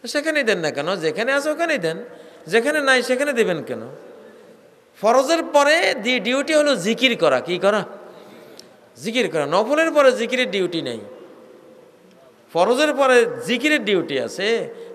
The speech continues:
"ফাইজা কদাইতুমুস সালাতা ফাজকুরুল্লাহ", সূরা নিসার একশো তিন নম্বর আয়াত। যখন সালাত শেষ করবা, তখন আল্লাহ জিকিরে লেগে যাও।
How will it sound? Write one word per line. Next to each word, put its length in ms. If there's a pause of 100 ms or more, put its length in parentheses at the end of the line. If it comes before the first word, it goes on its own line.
"ফাইজা 500
কদাইতুমুস 800
সালাতা 600
ফাজকুরুল্লাহ", 1200 (960)
সূরা 300
নিসার 360
একশো 220
তিন 240
নম্বর 220
আয়াত। 280 (420)
যখন 300
সালাত 420
শেষ 260
করবা, 680
তখন 200
আল্লাহ 360
জিকিরে 400
লেগে 240
যাও। 200